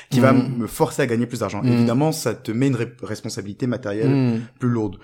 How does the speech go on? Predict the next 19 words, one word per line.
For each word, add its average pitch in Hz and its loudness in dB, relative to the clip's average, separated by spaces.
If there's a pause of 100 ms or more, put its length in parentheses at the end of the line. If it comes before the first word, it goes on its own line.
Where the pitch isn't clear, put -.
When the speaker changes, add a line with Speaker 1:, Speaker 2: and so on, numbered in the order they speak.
(260)
Speaker 1:
Mais 110 -2
je 110 0
le 113 -2
vois 127 2
comme, 135 0
moi, 117 2
j'ai 127 -2
la 110 0
pers-, 104 -8
j'ai 98 -14
la, 87 -12
j'ai 95 -18
la 90 -14
certitude 131 -8
que, 117 0 (420)
euh, 95 -2
l'enfant 107 0
va 120 2
bien, 117 0